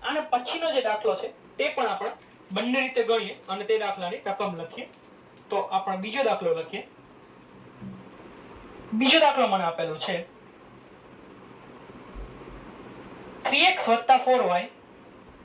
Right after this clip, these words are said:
થ્રી એક્સ વત્તા ફોર વાય બરાબર દસ અને બીજું સમીકરણ આપેલું છે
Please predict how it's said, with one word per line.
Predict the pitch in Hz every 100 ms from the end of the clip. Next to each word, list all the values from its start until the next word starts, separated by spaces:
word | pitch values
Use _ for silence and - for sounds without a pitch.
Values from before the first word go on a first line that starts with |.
| - - - - - - - - - -
થ્રી | - 285
એક્સ | 277 -
વત્તા | 185 180 - 185 - - -
ફોર | 240 247
વાય | 190 180 - - - - - -
બરાબર | 180 190 190 190
દસ | 190 269 339 - - - - - - - - - - 196
અને | 202
બીજું | 208 302 277
સમીકરણ | 254 214 190
આપેલું | 175 175 165
છે | -